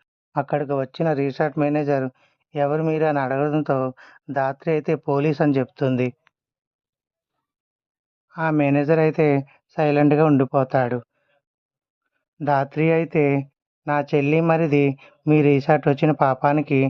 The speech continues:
వాళ్ళ వీడియోలు, ఫోటోలు తీసి వాళ్ళని బ్లాక్‌మెయిల్ చేస్తారా?"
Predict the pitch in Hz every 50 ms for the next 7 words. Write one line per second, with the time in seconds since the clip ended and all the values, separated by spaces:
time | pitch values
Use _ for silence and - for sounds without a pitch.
0 | 135 _ - - _ _ _ - 151 143 147 147 139 135 139 135 135 143 143 143
1 | 147 151 156 147 160 143 131 147 147 147 156 147 156 143 131 - - 147 131 127
2 | _ _ _ _ _ _ - 143 139 139 139 139 143 143 127 131 131 131 131 -
3 | 147 147 147 147 139 - 147 143 135 135 - - 147 139 131 135